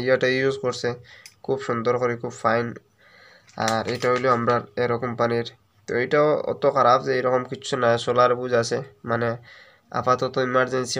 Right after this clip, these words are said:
কয়দিন করলে কি যদি ইউজ করতে চান তাহলে ইউজ করতে পারবা। কিন্তু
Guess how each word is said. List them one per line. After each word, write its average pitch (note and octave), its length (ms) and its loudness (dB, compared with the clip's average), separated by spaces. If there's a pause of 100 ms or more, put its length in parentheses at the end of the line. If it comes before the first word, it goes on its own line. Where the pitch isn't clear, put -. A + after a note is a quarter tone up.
কয়দিন A#2+ 340 0
করলে B2 260 -2
কি C3 140 -4
যদি B2+ 220 -6
ইউজ A#2+ 180 -8
করতে A#2+ 280 -6
চান A2+ 160 0 (460)
তাহলে A#2+ 340 -2
ইউজ B2+ 180 -8
করতে B2 260 0
পারবা। A#2 220 0 (880)
কিন্তু C3+ 220 -4